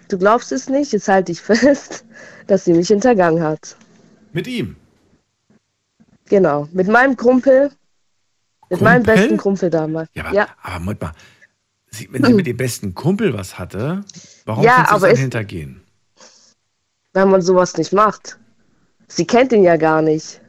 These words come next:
Speaker 2: Hä, natürlich.
Speaker 1: Sie, man
Speaker 2: Nein.
Speaker 1: fragt, nein,
Speaker 2: Nein.
Speaker 1: sie, mein, meine damalige Freundin, die kannte den ja gar nicht.
Speaker 2: Okay, ich verstehe die Verhältnisse nicht so ganz.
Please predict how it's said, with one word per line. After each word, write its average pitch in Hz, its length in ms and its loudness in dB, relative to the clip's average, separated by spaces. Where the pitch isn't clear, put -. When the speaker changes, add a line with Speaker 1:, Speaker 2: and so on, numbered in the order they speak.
Speaker 2:
Hä, 95 240 -12
natürlich. 113 460 -6
Speaker 1:
Sie, 202 180 0
man 214 100 0
Speaker 2:
Nein. 214 140 4
Speaker 1:
fragt, 269 320 0
nein, 226 320 2
Speaker 2:
Nein. 196 100 -2
Speaker 1:
sie, 262 220 0
mein, 240 400 0
meine 277 260 4
damalige 269 460 2
Freundin, 254 320 2
die 208 60 -2
kannte 254 300 0
den 190 140 2
ja 180 140 4
gar 160 220 2
nicht. 160 320 -4
Speaker 2:
Okay, 107 200 -8
ich 98 80 -8
verstehe 131 240 -4
die 123 80 -2
Verhältnisse 107 500 -4
nicht 95 180 -4
so 92 120 -8
ganz. 80 300 -10